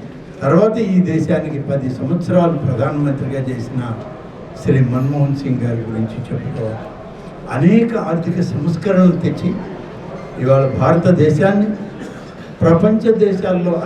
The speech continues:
ఐదవ ఆర్థిక స్థానంలో తీసుకురాగలిగి, ఉంచగలిగినటువంటి అనేక సంస్కరణలు తీసుకొచ్చిన తర్వాతనే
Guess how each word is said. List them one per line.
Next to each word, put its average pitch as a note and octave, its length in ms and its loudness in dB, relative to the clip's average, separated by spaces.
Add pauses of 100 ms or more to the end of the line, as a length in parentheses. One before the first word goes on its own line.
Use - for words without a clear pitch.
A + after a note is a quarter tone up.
ఐదవ G3 300 4 (140)
ఆర్థిక F3+ 520 0 (680)
స్థానంలో F3+ 840 2 (1400)
తీసుకురాగలిగి, D3+ 1000 2
ఉంచగలిగినటువంటి C#3+ 1200 0 (460)
అనేక E3 360 2
సంస్కరణలు F#3+ 800 2
తీసుకొచ్చిన E3 600 -2
తర్వాతనే C#3+ 720 0